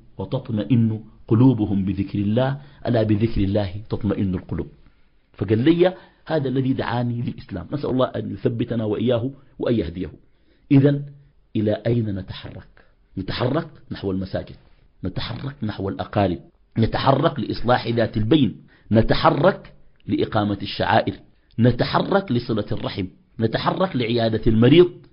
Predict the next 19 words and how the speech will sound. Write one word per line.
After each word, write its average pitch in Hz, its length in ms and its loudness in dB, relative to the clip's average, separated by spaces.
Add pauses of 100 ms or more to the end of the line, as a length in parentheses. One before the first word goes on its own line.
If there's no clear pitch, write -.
(160)
ولكن 113 420 2
علينا 107 480 -2
أن 101 140 0
نستشعر 98 600 -4
في 101 200 -4
كل 120 520 0
هذه 113 460 2
الألوان 123 800 2 (360)
وفي 113 220 -2
كل 143 380 2
صنوف 117 420 -2
الحركة 170 640 -2 (300)
أن 107 160 -2
نستشعر 110 760 -4 (360)
أننا 113 360 0
نعبد 110 360 -2
الله 117 280 0
جل 107 260 -2
وعلا، 131 520 0